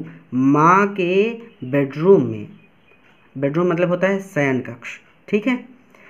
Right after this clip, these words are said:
to look for scraps, कतरन देखने के लिए। कतरन मैंने बोला ना, दर्जी जब कपड़ा सिलते हैं तो वो कपड़ों के जो छोटे छोटे टुकड़े काट के अलग कर देते हैं उसको कतरन बोलते हैं। तो कतरन ढूंढने के लिए वो माँ के शयन कक्ष में या bedroom में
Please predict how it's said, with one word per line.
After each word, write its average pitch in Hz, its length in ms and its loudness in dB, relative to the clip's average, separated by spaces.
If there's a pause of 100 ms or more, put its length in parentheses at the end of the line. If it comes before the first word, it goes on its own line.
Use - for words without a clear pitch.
(240)
to 190 100 4
look 240 200 4
for 190 320 4
scraps, - 560 -6 (460)
कतरन 190 460 4
देखने 139 420 0
के 120 140 -8
लिए। 117 180 -10
कतरन 160 300 -2
मैंने 180 200 0
बोला 202 240 2
ना, 156 120 2
दर्जी 143 380 0
जब 180 180 -2
कपड़ा 165 260 -2
सिलते 147 320 -4
हैं 165 200 0
तो 202 100 -2
वो 196 80 4
कपड़ों 185 320 0
के 185 120 -2
जो 175 100 -2
छोटे 170 260 -4
छोटे 175 260 -4
टुकड़े 160 280 -2
काट 156 200 -4
के 165 100 -2
अलग 160 200 -2
कर 135 100 -2
देते 127 240 -6
हैं 185 40 0
उसको 208 180 -2
कतरन 147 400 -2
बोलते 117 300 -10
हैं। 147 160 -18 (520)
तो 202 80 2
कतरन 233 580 2
ढूंढने 185 680 0
के 151 220 0
लिए 139 600 -2 (140)
वो 147 180 0
माँ 165 280 4
के 175 300 -2
शयन 208 500 2
कक्ष - 360 -8
में 147 240 0
या 170 140 2
bedroom 135 440 -2
में 160 480 0